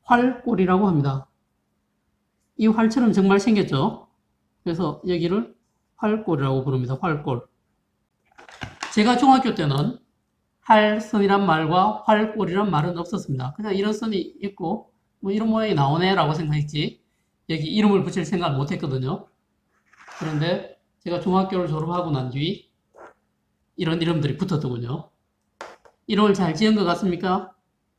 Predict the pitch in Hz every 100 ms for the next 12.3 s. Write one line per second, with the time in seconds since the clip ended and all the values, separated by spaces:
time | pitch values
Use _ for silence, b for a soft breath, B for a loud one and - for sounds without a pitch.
0 | _ _ _ _ _ _ _ 196 175 175
1 | 226 - _ _ _ _ _ _ 208 190
2 | 190 247 269 269 - 208 247 247 254 226
3 | 165 151 185 180 165 170 160 135 135 -
4 | _ - 208 190 - - _ - 220 247
5 | 226 233 202 190 151 147 143 170 180 185
6 | - 156 151 151 139 139 143 175 165 -
7 | _ _ _ _ _ 214 214 233 220 208
8 | - - 254 233 226 240 214 180 147 139
9 | 151 160 214 208 208 196 160 185 139 131
10 | 185 - _ _ _ _ _ _ - 156
11 | 170 170 180 175 156 190 196 170 175 175
12 | 175 170 -